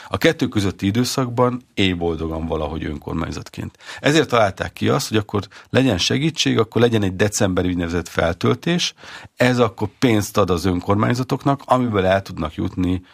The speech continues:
hitelek, keretek nélkül március tizenötödikéig. De ezt is kivették a covid alatt, tehát kétezer-húszban ez megszűnt. Ez egyszeri negyven milliárdos kiesést jelentett akkor a fővá-, csak a fővárosi önkormányzatnak, hogy a kerületeknek még összességében további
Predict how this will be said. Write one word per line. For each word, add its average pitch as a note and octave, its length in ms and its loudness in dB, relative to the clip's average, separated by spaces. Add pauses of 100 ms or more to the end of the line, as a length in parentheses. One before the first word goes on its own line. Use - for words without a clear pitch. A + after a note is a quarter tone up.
(140)
hitelek, F#2 420 0
keretek F2+ 420 -4
nélkül F2+ 420 -2
március E2 440 -4
tizenötödikéig. E2+ 760 -6 (260)
De - 200 0
ezt D3+ 300 0
is D3 140 0
kivették F2+ 680 -2
a - 260 -10
covid E2+ 280 0
alatt, F2 280 0
tehát F2 160 -2
kétezer-húszban F2+ 840 0
ez D#2+ 100 -4
megszűnt. B2 640 -2 (280)
Ez F#2 160 0
egyszeri B2+ 420 2
negyven G#2 380 2
milliárdos F2+ 540 -2
kiesést E2+ 520 -4
jelentett E2 520 -4
akkor E2+ 280 -2
a D#2+ 160 -2 (400)
fővá-, F2+ 360 2
csak A2 180 2
a G2 40 -4
fővárosi F2+ 460 0
önkormányzatnak, A2 1120 -2
hogy G2+ 80 -6
a - 40 -12
kerületeknek G2 680 0
még F2 440 -4
összességében E2+ 680 -4
további E2+ 440 -2